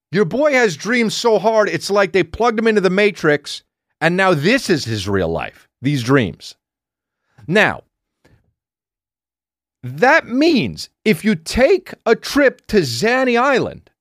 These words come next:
while you're doing some vicious dreaming, all bets are off.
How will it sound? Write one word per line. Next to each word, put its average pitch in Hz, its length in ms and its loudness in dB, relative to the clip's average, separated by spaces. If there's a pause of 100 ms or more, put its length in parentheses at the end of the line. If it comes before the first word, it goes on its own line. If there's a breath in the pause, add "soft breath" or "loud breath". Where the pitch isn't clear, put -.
(340)
while 240 460 0
you're 277 160 2
doing 240 340 0
some 185 240 -2
vicious 180 380 0
dreaming, 196 520 -2 (1300)
all 220 160 4
bets 170 260 -2
are 165 160 4
off. - 360 -4